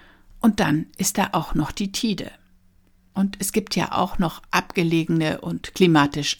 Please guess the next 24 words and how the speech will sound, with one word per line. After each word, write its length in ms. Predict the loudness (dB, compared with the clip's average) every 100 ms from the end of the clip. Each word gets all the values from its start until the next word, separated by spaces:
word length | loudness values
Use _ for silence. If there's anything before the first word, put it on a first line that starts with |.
| -2
anspruchsvolle 800 | 2 2 0 -6 -2 0 0 0
Regionen 500 | 0 0 2 2 2
wie 60 |
die 160 | 0 2
Arktis 500 | 0 -2 -4 -2 -2
oder 220 | 0 -2
die 180 | -2 -8 -6
Antarktis. 840 | -2 -2 -2 -10 -10 -10 -8 -6 -8 -16 -20 -20 -20 -20 _
Gerade 280 | -6 -4 0
in 160 | 0 2
diesem 260 | 2 4
Bereich 520 | 2 0 -2 -2 -4
der 280 | -4 -4 -4
Unterwasser-, 640 | -2 0 2 2 2 2 0
Polar- 400 | 0 0 2 2
und 180 | 2
Eistechnik 680 | 2 2 2 -4 -4 -2 -2
gehört 360 | -2 -2 -4 -4
Deutschland 520 | -4 -4 -2 -2 -2
zu 100 | -2
den 160 | -2 -2
technologisch 800 | -6 -6 -4 -2 -4 -6 -8 -10
führenden 560 | 0 0 2 0 2
Ländern. 480 | 2 0 0 -2 -8